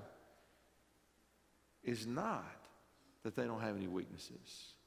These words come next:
The mark of a disciple is not that they've never failed. The mark of a disciple is that they repent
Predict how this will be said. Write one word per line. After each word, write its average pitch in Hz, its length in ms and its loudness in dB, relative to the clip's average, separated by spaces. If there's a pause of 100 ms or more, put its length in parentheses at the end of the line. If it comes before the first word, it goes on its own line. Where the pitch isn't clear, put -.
(600)
The 120 100 4
mark 180 320 6
of 160 100 4
a 139 40 2
disciple 175 520 6
is 127 160 2
not 214 300 4
that 120 140 0
they've 104 160 4
never 90 260 2
failed. 87 220 -2 (1600)
The 90 60 -4
mark 151 260 2
of 117 80 2
a 101 40 0
disciple 101 600 2 (2250)
is 87 120 -4
that 98 140 2
they 113 120 2
repent 92 520 -2